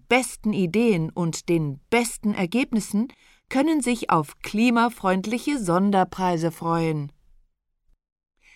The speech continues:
Es gibt zwei Kategorien. Kategorie Sprint.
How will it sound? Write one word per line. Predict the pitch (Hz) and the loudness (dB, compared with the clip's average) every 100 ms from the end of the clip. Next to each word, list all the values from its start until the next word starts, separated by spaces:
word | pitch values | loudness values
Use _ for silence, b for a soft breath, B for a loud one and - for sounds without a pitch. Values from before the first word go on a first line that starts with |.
| b 185 | b 0
Es | 175 - | 0 0
gibt | 180 151 - - _ | -2 -2 -8 -20 _
zwei | - - 170 190 285 | -8 -4 2 6 4
Kategorien. | 302 226 254 240 247 202 160 139 139 147 _ _ _ _ _ _ _ _ _ _ _ | 2 -4 -4 2 4 6 4 2 -2 -10 _ _ _ _ _ _ _ _ _ _ _
Kategorie | 208 196 170 175 165 190 254 339 _ - - | 0 0 2 4 4 4 2 -2 _ -20 -14
Sprint. | - - 226 277 156 - - | -12 -6 0 2 2 -4 -16